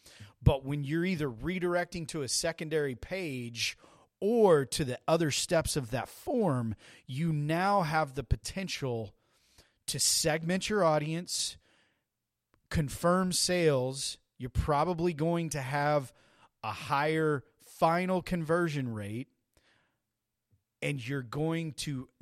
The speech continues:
therefore make more money. That's the goal of this whole thing. The multi-step data capture,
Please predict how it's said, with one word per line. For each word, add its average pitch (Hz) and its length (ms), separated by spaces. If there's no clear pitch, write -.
therefore 135 800
make 127 340
more 131 240
money. 120 460
That's 135 360
the 160 100
goal 165 300
of 113 120
this 101 180
whole 101 240
thing. 80 280
The 151 120
multi-step 170 880
data 170 320
capture, 135 580